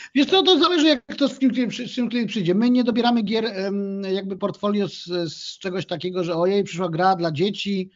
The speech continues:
to my nie chcemy”. Myśmy kiedyś portowali Hannah Montanę i było super. I bardzo fajna gra.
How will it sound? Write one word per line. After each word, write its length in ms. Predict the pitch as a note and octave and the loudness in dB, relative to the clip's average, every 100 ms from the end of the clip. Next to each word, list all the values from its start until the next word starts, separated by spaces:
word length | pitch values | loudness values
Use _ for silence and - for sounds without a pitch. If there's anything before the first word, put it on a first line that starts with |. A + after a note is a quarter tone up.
| _ _ _ _ | _ _ _ _
to 140 | - G3 | -2 0
my 100 | F#3+ | 2
nie 120 | F#3 | 0
chcemy”. 340 | - C#3 G2+ - | -2 -8 -8 -12
Myśmy 420 | G2 A#2+ F3 - G#3+ | -14 -10 -10 -10 -8
kiedyś 200 | A3 G3 | -8 -8
portowali 480 | A3 G#3 G#3 A3 | -8 -6 -4 -2
Hannah 220 | G#3+ A3+ A#3 | -2 0 2
Montanę 560 | B3+ B3+ G#3 D3+ B2 | 0 0 0 0 -2
i 60 | C3 | -6
było 140 | C#3 | -8
super. 340 | - A#2 A#2+ D3+ _ _ _ | -10 -10 -10 -12 _ _ _
I 100 | C3 | -14
bardzo 280 | B2+ C3+ C3+ | -8 -6 -6
fajna 320 | B2+ C3+ B2+ | -6 -4 -4
gra. 320 | B2 A#2 D3+ | -4 -6 -8